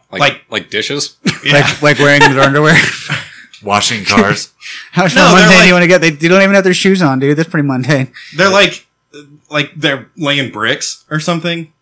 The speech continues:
Speaker 1: Mm-hmm.
Speaker 2: Maybe they're, like, doing pottery. You know?
Speaker 3: Putting dishes away?
Speaker 2: Putting dishes away, that's fine.
Speaker 3: That's
Speaker 1: Yeah.
Speaker 3: monotonous. I'm
Speaker 1: Or,
Speaker 3: trying
Speaker 1: like,
Speaker 3: to
Speaker 1: laundry.
Speaker 3: Oh, yeah. Folding
Speaker 1: Just
Speaker 3: socks.
Speaker 1: fold-
Speaker 2: Just
Speaker 1: Folding
Speaker 2: doing
Speaker 1: laundry.
Speaker 2: random shit, yeah.
Speaker 1: Hmm.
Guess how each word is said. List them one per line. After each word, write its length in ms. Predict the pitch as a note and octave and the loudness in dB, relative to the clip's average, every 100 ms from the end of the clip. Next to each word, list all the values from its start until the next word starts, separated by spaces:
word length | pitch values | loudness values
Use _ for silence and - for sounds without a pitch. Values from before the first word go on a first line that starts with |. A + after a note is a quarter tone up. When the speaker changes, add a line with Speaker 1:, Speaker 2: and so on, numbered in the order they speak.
| C3 | -16
Speaker 1:
Mm-hmm. 260 | A2 G#2+ - | -16 -16 -4
Speaker 2:
Maybe 220 | C#3 D3 | 0 0
they're, 200 | D3 C#3+ | 2 0
like, 340 | C3+ B2 B2 | 0 -2 -4
doing 240 | - D3 C3 | -6 -4 -4
pottery. 600 | - A2 C#3+ D3+ E3 D#3 _ _ _ - - - _ _ _ _ | -4 -4 -2 -2 -6 -8 _ _ _ -20 -20 -20 _ _ _ _
You 120 | D3 | -4
know? 200 | F3+ G3 | -2 -4
Speaker 3:
Putting 220 | - D#3 C3+ | -2 -2 0
dishes 260 | C#3+ E3 | 0 2
away? 340 | E3 E3 E3+ D#3+ _ | 2 2 2 -2 _
Speaker 2:
Putting 160 | D#3+ C#3+ | -6 -4
dishes 280 | C#3+ D#3 | -6 -6
away, 200 | D3+ D#3+ | -8 -6
that's 160 | D3+ D3 | -6 -8
fine. 260 | A2 G2+ A2 _ | -6 -8 -10 _
Speaker 3:
That's 240 | - D3+ D#3+ | -8 -6 -2
Speaker 1:
Yeah. 60 | |
Speaker 3:
monotonous. 600 | D#3 C3 B2 A#2+ C3+ - - | 0 0 -2 -6 -8 -8 -8
I'm 100 | C#3 | -4
Speaker 1:
Or, 160 | F3+ | -4
Speaker 3:
trying 220 | A2 E3+ C#3+ | -2 -2 -2
Speaker 1:
like, 100 | F3 | -6
Speaker 3:
to 60 | |
Speaker 1:
laundry. 440 | G2+ G2+ A2+ A2+ _ _ _ _ | -6 -4 -6 -12 _ _ _ _
Speaker 3:
Oh, 300 | - B2+ A2+ | -6 -4 -4
yeah. 400 | G2+ G2+ G2 G2+ - | -8 -10 -10 -12 -18
Folding 280 | - C#3 C3 | -6 -6 -4
Speaker 1:
Just 60 | - C3 | -4 -2
Speaker 3:
socks. 180 | C3+ - | -2 -2
Speaker 1:
fold- 100 | G#3+ | -2
Speaker 2:
Just 80 | G#3 | 0
Speaker 1:
Folding 120 | B3+ | 0
Speaker 2:
doing 100 | A#3 | 2
Speaker 1:
laundry. 140 | E3+ E3+ | 2 2
Speaker 2:
random 180 | E3 | 0
shit, 320 | C3 E3 G2 - | -2 -4 -6 -6
yeah. 260 | B2 D2 - _ _ _ - | -6 -6 -12 _ _ _ -16
Speaker 1:
Hmm. 260 | D#3 G#2 | -14 -14